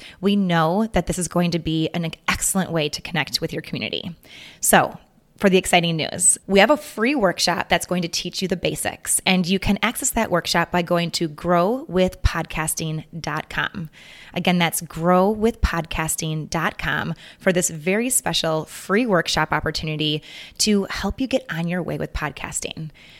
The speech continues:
We know you can do this, and we want to help. So again, go to grow with podcasting dot com and see what the future holds for you in podcasting. Okay, back to our show.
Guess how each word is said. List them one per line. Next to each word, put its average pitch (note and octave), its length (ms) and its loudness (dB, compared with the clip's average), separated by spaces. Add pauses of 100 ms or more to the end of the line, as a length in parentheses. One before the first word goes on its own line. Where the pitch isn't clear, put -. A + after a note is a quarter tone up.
(180)
We G3+ 120 2
know F#3+ 180 2
you E3+ 120 -2
can F#3 220 -2
do D#3+ 100 2
this, F3+ 500 -2
and F3 140 0
we F3 80 2
want D#3+ 160 0
to D#3+ 60 -4
help. - 280 -10 (380)
So - 160 2
again, F#3+ 320 2
go F#3 140 6
to F3+ 180 0
grow E3 320 0
with A#3 160 -2
podcasting E3+ 640 -4
dot D#3 240 -6
com D#3+ 380 -4 (320)
and E3+ 120 -6
see F3 300 -2
what F3 160 -4
the E3 80 -2
future E3+ 320 -6
holds E3+ 280 0
for G#3 100 -2
you D3 360 0
in F3+ 120 -4
podcasting. - 680 -6 (540)
Okay, D4 220 0
back G3+ 220 -2
to - 80 -8
our G#3+ 100 -4
show. C4+ 240 -4